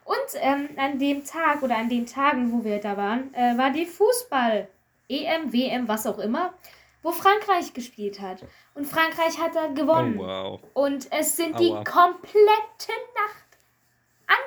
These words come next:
Speaker 1: diesem Hotel, weil's eine Hauptstraße war,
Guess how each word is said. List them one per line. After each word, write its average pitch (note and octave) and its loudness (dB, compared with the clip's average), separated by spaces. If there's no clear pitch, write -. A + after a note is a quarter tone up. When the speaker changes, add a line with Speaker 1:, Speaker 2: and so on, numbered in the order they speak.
Speaker 1:
diesem A#4+ -4
Hotel, G#4+ 2
weil's D4 -2
eine F4 -4
Hauptstraße E4 -2
war, E4+ 4